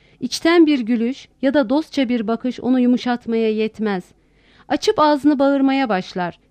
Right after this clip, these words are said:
terbiyesiz, serseri, soyguncu, bütün bunlar aşağı yukarı aynı anlama gelir ve bir insanın yapabileceği en büyük rezilliklerdir. Daha doğar doğmaz para ödemeye başlarsın. Öldüğünde de öldüğün için ailen para ödemek zorunda kalır.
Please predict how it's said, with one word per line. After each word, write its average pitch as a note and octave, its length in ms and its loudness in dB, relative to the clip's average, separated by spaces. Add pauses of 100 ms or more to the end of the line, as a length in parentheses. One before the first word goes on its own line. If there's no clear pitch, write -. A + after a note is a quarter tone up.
(100)
terbiyesiz, C4+ 720 -2
serseri, C4 720 -2
soyguncu, C4+ 800 0 (500)
bütün F4 300 6
bunlar D4 280 4
aşağı D4+ 400 -2
yukarı C4 320 -2
aynı C#4 320 2
anlama A#3+ 360 0
gelir G#3 420 -4 (300)
ve B3 140 0
bir D4+ 100 2
insanın C4+ 340 2
yapabileceği A#3+ 720 -2
en C#4+ 280 4
büyük B3 260 -4
rezilliklerdir. G#3+ 960 -4 (600)
Daha C4+ 260 2
doğar D#4 300 2
doğmaz C4+ 400 2
para C#4+ 260 0
ödemeye B3 420 0
başlarsın. F3+ 680 -4 (360)
Öldüğünde C4 720 2
de A3 260 -2 (140)
öldüğün B3 440 2
için A#3 240 -2
ailen A#3 440 0
para A#3+ 220 -4
ödemek G#3+ 420 -2
zorunda F#3+ 400 -4
kalır. F3+ 380 -12